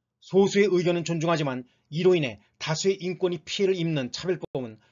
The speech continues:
제정돼선 안 된다고 했습니다. 그러면서 동성애라는 것으로 인해 편가르게 하지 말고 서로가 서로에 대한 입장을 존중하며, 그러나 잘못된 것에 대해서는 분명하게 잘못을 지적하고 선도하는 것이 중요하다.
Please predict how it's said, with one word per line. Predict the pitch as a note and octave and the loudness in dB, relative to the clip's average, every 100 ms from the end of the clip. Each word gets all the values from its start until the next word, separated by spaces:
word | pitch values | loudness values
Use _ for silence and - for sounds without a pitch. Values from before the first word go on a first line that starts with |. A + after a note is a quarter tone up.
| _ _ | _ _
제정돼선 | - D#3+ F3+ F3 D3+ D3 D3 | -6 -2 0 0 -2 -4 -10
안 | - D3+ | -6 -4
된다고 | D3+ D#3+ D3 C#3 | -2 -4 -6 -10
했습니다. | C#3 D#3 C3 F2 F2+ _ _ _ _ _ | -12 -14 -16 -20 -20 _ _ _ _ _
그러면서 | - F3 F3+ E3 E3 | -2 2 2 0 -4
동성애라는 | - F3+ F3 F3 E3 E3 | -4 -2 0 2 2 0
것으로 | D3+ D3+ C3 B2 _ - | -4 -4 -8 -10 _ -6
인해 | D#3 B2+ B2 - _ | -4 -4 -6 -14 _
편가르게 | - G#3 F3+ E3+ D#3+ | -10 -2 0 0 0
하지 | D3+ | 0
말고 | D#3+ C3+ A#2+ | -2 -4 -6
서로가 | G2+ - F3+ E3+ | -14 -6 -4 -4
서로에 | D3 - F#3+ E3 | -6 -4 -2 -2
대한 | D#3 D#3 | -2 -2
입장을 | D#3 D#3 C#3 D#3 | -6 -8 -8 -6
존중하며, | D#3 D#3+ D3+ C3+ A2 G#2 _ _ _ _ _ | -4 -4 -2 -2 -4 -10 _ _ _ _ _
그러나 | - F3+ F3+ | -4 -2 -2
잘못된 | D#3 F3 F3 F3 F3 | -2 -4 -4 -4 -4
것에 | D#3+ D3+ D3+ | -4 -4 -2
대해서는 | D#3 D#3 C3+ A#2+ - _ - | -2 -2 -4 -8 -14 _ -6
분명하게 | E3+ F3+ F#3 E3 D3+ | -2 2 2 0 -4
잘못을 | D3+ D#3+ D3 D#3+ | -4 -6 -6 -6
지적하고 | D3+ D#3+ D#3 C#3+ | -4 -4 -4 -6
선도하는 | C#3+ - G3+ F#3 F3+ | -6 -6 -2 0 0
것이 | D3 D#3+ | -4 -6
중요하다. | E3+ D#3+ A#2+ F2 | -4 -4 -4 -8